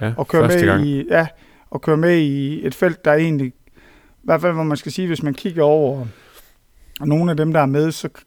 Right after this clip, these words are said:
Speaker 2: så er det, så er det høj erfaring, der er med.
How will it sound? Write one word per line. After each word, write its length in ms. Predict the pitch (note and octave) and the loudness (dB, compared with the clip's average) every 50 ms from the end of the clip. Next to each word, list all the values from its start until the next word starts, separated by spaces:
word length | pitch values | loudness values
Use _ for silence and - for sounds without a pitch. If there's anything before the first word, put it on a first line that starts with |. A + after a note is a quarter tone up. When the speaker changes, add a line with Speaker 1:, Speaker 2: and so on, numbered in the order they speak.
| _ _ _ | _ _ _
Speaker 2:
så 140 | - - E3+ | -6 -2 0
er 60 | E3 | 2
det, 240 | D#3 D3 C#3 C3+ - - | 2 2 2 0 0 -4
så 100 | - - | -6 -4
er 20 | D3+ | -4
det 80 | D3+ | 0
høj 200 | A#2 D3+ E3+ D#3+ | 2 2 2 2
erfaring, 480 | C#3 C3 - D3 C#3 C3 A2 A2 - - _ - - - _ _ _ _ _ _ _ _ _ - | 2 0 -2 -4 -4 -4 -6 -10 -14 -18 _ -20 -20 -20 _ _ _ _ _ _ _ _ _ -8
der 60 | C3+ | -6
er 40 | A#2+ | -6
med. 200 | B2 C3 B2+ | -4 -6 -6